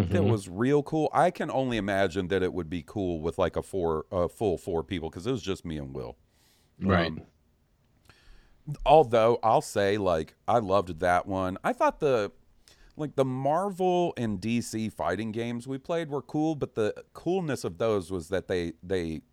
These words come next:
Speaker 2: spit out a collectible card after you play a round.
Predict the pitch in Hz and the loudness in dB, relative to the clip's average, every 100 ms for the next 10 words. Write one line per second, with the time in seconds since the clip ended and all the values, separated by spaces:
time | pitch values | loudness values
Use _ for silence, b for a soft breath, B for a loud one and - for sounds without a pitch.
0 | _ - - 151 127 117 98 - 101 95 | _ -20 -8 -2 2 4 2 -2 -2 -2
1 | 101 92 78 - - - 98 76 65 65 | -2 -4 -6 -10 -12 -2 0 0 -2 -10
2 | - _ _ _ - 90 - 85 67 95 | -18 _ _ _ -6 -6 -4 -6 -2 0
3 | 80 69 65 52 53 - | 0 -2 -8 -10 -14 -18